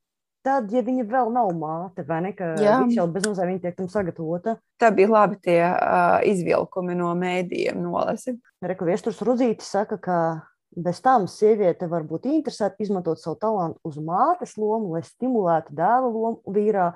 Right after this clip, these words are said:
Speaker 1: un līdz ar to tā vīra atkarību un savu
Speaker 2: Mm.
Speaker 1: līdzatkarību. Bet, eh, <laughs> neizdzinās mēs visādi, bet ir skaidrs, ka tā tad, eh, mātes loma ir ļoti svarīga,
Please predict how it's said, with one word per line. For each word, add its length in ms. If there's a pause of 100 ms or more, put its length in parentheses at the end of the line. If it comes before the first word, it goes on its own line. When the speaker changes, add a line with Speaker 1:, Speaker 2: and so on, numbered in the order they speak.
(240)
Speaker 1:
un 160
līdz 300
ar 100
to 240
tā 200
vīra 280
atkarību 480
un 80
savu 220
Speaker 2:
Mm. 80
Speaker 1:
līdzatkarību. 520 (380)
Bet, 360
eh, 280
<laughs> 80
neizdzinās 480
mēs 160
visādi, 320
bet 240
ir 80
skaidrs, 400
ka 80
tā 240
tad, 160
eh, 200 (120)
mātes 440
loma 240
ir 120
ļoti 220
svarīga, 400